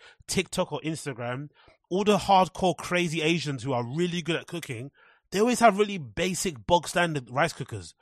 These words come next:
They don't have the fancy ones they have on Amazon that has, like, a clear top that you can see the rice on the inside, that has, like, crazy L E Ds and has Wi-Fi or Bluetooth. All the Asian people that I've seen on TikTok, the ones that you know you can trust, the ones that look like they can cook, right? The mums,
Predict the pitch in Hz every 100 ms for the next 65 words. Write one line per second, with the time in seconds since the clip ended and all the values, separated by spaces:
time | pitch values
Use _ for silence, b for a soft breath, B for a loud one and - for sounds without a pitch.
0 | b _ 165 202 208 190 175 - 180 180
1 | 165 135 147 135 123 156 139 113 98 B
2 | B - 139 151 139 147 - - 160 151
3 | 151 139 135 B B - - 156 - 135
4 | 131 131 - 156 135 143 143 135 127 147
5 | 131 151 135 135 123 B - - 165 151
6 | 131 - 160 151 139 139 151 147 117 147
7 | 143 143 120 B B 127 151 156 120 143
8 | 151 160 135 113 147 147 151 135 - b
9 | _ 196 214 214 214 202 196 165 147 -
10 | 196 147 110 B B - 143 - 170 202
11 | - 156 175 165 139 143 160 156 135 131
12 | - 160 - - B B 156 147 165 151
13 | 131 131 - 170 190 - 151 185 151 139
14 | 160 170 170 -